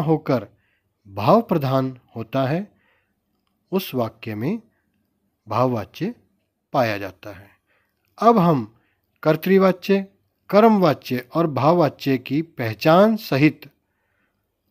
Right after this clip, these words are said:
उदाहरण सहित परिभाषा का आगे अध्ययन करेंगे। ध्यानपूर्वक सुनना ताकि आप इन तीनों के बारे में विस्तृत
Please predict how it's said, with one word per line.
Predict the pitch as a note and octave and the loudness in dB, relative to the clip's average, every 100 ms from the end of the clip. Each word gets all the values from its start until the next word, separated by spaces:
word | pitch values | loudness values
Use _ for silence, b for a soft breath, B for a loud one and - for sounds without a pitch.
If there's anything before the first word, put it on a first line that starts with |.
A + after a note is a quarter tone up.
| - | -10
उदाहरण | C3+ B2 F3+ A#3 | -2 4 4 4
सहित | G#3+ - D3 F3+ - - _ _ _ _ _ _ _ _ _ _ _ _ _ _ _ _ _ _ _ _ - | 2 0 2 2 0 -20 _ _ _ _ _ _ _ _ _ _ _ _ _ _ _ _ _ _ _ _ -8
परिभाषा | B2+ B2 B2 A2+ C#3+ F3 | -2 2 0 0 -2 -2
का | G3+ _ - B2 A#2 - - | -6 _ -2 0 -2 -6 -10
आगे | A#2+ A2+ B2 | -6 -4 -4
अध्ययन | B2 G2 G#2 E3 A#3+ _ _ _ - | -6 -8 -4 -4 -6 _ _ _ -10
करेंगे। | A#2+ A2+ A2+ D#3 G#3+ _ _ _ _ _ _ _ _ - | -6 -4 -4 -4 -6 _ _ _ _ _ _ _ _ -10
ध्यानपूर्वक | G#2 C#3+ D#3 C#3+ C3 D3+ D3+ _ _ _ _ _ | -2 -2 0 0 0 0 -4 _ _ _ _ _
सुनना | - A#2+ A2+ B2 G3 - _ _ - | -14 -8 -4 -2 -4 -6 _ _ -4
ताकि | B2 - C3 F3+ - _ _ _ - | -4 -2 -4 -4 -8 _ _ _ -4
आप | B2+ C3+ E3+ - - _ _ _ _ _ _ | 2 4 2 -4 -20 _ _ _ _ _ _
इन | F#3+ G3+ | -10 -10
तीनों | F#3 - F3 A3 A#3 | -8 -2 2 2 2
के | F3+ | 0
बारे | C#3+ B2+ B2 B2 | 0 0 0 -2
में | B2+ | -4
विस्तृत | B2 B2 - D#3+ | -4 -6 -6 -8